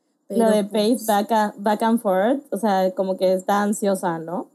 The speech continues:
Speaker 2: O sea, como alguien que está caminando como de, de,
Speaker 1: de un
Speaker 2: del,
Speaker 1: lado a
Speaker 2: delante
Speaker 1: otro.
Speaker 2: para atrás.
Speaker 1: Ujú.
Speaker 2: Que igual puede ser como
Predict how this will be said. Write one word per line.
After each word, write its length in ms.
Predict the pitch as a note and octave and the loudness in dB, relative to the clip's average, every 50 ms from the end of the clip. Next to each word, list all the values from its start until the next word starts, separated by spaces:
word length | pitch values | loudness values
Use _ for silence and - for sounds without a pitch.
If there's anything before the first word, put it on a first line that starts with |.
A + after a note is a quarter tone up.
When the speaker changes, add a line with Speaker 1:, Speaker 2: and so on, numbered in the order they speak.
| _ _ - | _ _ -20
Speaker 2:
O 40 | G#3 | -14
sea, 180 | - G#3 G3 F3+ | -8 -8 -6 -6
como 540 | F#3+ F#3+ F3+ F3 E3+ E3+ E3+ E3 F3 F3 - _ _ _ _ _ _ _ _ _ _ _ | -4 -4 -4 -4 -4 -4 -6 -8 -10 -14 -20 _ _ _ _ _ _ _ _ _ _ _
alguien 260 | G#3+ G#3+ A#3+ C4 C4+ | 0 2 2 2 2
que 60 | B3 | 2
está 180 | A#3+ - A#3 G#3+ | 0 0 -2 -2
caminando 420 | G#3+ G#3+ G#3 G3 F#3+ F#3 F#3+ F#3 | 0 0 0 0 0 0 0 0
como 260 | F#3+ F#3+ G3 F#3 F3 F3 | -2 -2 0 0 0 2
de, 260 | F3 E3+ E3+ E3+ - - | 2 0 0 -2 -2 -2
de, 240 | F#3+ F#3+ F#3 F#3 | 0 0 2 2
Speaker 1:
de 60 | F#3 G#3+ | 2 2
un 40 | G#3 | 2
Speaker 2:
del, 80 | G3+ F#3+ | 2 2
Speaker 1:
lado 200 | F#3 G3 G3+ G3+ | 2 2 0 0
a 20 | |
Speaker 2:
delante 260 | F#3+ F#3 F3+ F3+ F#3+ | 0 0 0 0 -2
Speaker 1:
otro. 40 | G3 | -4
Speaker 2:
para 140 | G3+ G3+ F3+ | -2 -2 -2
atrás. 200 | F3+ - - - _ _ | -2 -4 -8 -14 _ _
Speaker 1:
Ujú. 80 | - - - - - - _ _ _ _ _ _ _ | -20 -20 -20 -20 -20 -20 _ _ _ _ _ _ _
Speaker 2:
Que 160 | - C4+ C4 - | 0 0 2 4
igual 400 | - C4+ B3+ C4 C4+ C4 C4+ C#4 | 2 2 4 4 4 4 4 4
puede 220 | C#4 D4+ D4+ D4+ D4 | 4 4 4 4 4
ser 200 | D4 D4 A#3 A#3 | 2 2 2 2
como 440 | B3+ B3+ C4 B3 A#3+ A3+ G#3 F#3+ | 2 2 2 2 2 2 2 0